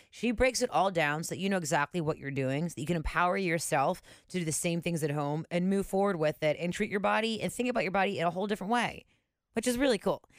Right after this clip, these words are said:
She legit changed my world and how I did Pilates and how I held my body and my posture for so long. I had chronic back pain that has, like, honestly kinda gone away since I've been going to Doctor Crawford, which is crazy. It's all because of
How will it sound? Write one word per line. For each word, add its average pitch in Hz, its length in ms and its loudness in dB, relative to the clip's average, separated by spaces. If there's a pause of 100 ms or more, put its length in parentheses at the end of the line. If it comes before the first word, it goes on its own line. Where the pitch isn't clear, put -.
(160)
She 240 180 2
legit 247 380 4
changed 233 400 2
my 214 160 4
world 185 360 6
and 160 140 0
how 175 180 2
I 160 60 6
did 175 220 0
Pilates 170 480 2
and 165 100 -2
how 156 140 2
I 143 80 2
held 165 240 2
my 160 120 2
body 143 360 0
and 139 80 -2
my 135 100 -2
posture 127 460 -4
for 143 100 -6
so 147 220 0
long. 139 260 -2 (340)
I 190 40 0
had 185 100 0
chronic 190 340 0
back 165 260 0
pain 156 260 -2
that 151 120 2
has, 147 140 -2
like, 143 260 0
honestly 202 380 -2
kinda 196 260 -2
gone 202 140 2
away 214 300 0
since 185 240 -4
I've 180 60 -2
been 190 100 0
going 185 180 0
to 180 60 -2
Doctor 175 220 -2
Crawford, 143 360 -4 (300)
which 151 120 -4
is 170 80 0
crazy. 156 440 0 (260)
It's 139 80 -6
all 170 140 4
because 165 340 0
of 151 180 2